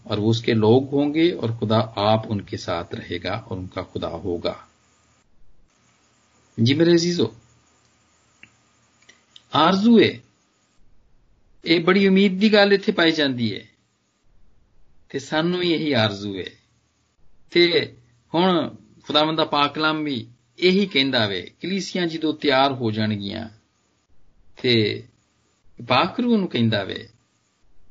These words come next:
ਔਰ ਪਾ-, ਔਰ, ਔਰ ਰੂਹ ਔਰ ਦੁਲਹਨ ਵੀ ਕਹਤੀ ਹੈ ਕਿ ਆ, ਔਰ ਸੁਣਨੇ ਵਾਲਾ ਵੀ ਕਹੇ ਕਿ ਆ। ਸਾਨੂੰ ਆਰਜ਼ੂ ਹੈ ਕਿ ਹੁਣ ਉਹ ਆ ਜਾਵੇ, ਉਹ ਜਲਦੀ ਨਾ ਆ ਜਾਵੇ, ਤਾਂ ਕਿ ਅਸੀਂ ਜਿੰਨੇ ਤਿਆਰ ਹਾਂ,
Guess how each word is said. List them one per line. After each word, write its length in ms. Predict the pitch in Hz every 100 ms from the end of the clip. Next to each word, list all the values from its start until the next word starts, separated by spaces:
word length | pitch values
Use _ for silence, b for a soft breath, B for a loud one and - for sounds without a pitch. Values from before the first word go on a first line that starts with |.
| -
ਔਰ 60 | 120
ਪਾ-, 380 | 135 156 160 -
ਔਰ, 140 | 151
ਔਰ 240 | 147 147 135
ਰੂਹ 360 | 160 190 185
ਔਰ 120 | 151 143
ਦੁਲਹਨ 560 | 143 156 165 160 - - _ _ - -
ਵੀ 200 | 120 180
ਕਹਤੀ 540 | 185 160 127 - 147 139
ਹੈ 280 | 135 123 - _ _
ਕਿ 200 | - - -
ਆ, 340 | 120 120 120 123
ਔਰ 80 |
ਸੁਣਨੇ 380 | 113 - 113 113
ਵਾਲਾ 300 | 104 104 107
ਵੀ 180 | 98 104
ਕਹੇ 360 | 101 101 101 95
ਕਿ 240 | - 110 - 101
ਆ। 400 | 87 82 - 92 _ _ -
ਸਾਨੂੰ 400 | - 180 180 170
ਆਰਜ਼ੂ 380 | 160 151 156 160
ਹੈ 60 |
ਕਿ 160 | 156 143
ਹੁਣ 240 | 139 135
ਉਹ 140 | 127 113
ਆ 140 | 110
ਜਾਵੇ, 360 | 117 135 92 - _ _ _ _ _ -
ਉਹ 100 | 123
ਜਲਦੀ 400 | 135 135 143 151
ਨਾ 140 | 135
ਆ 160 | 120 120
ਜਾਵੇ, 400 | 120 110 - - _ _ _ _ _
ਤਾਂ 160 | 113 110
ਕਿ 140 | 120
ਅਸੀਂ 220 | 110 -
ਜਿੰਨੇ 260 | 113 104 107
ਤਿਆਰ 360 | 92 98 98
ਹਾਂ, 120 | 95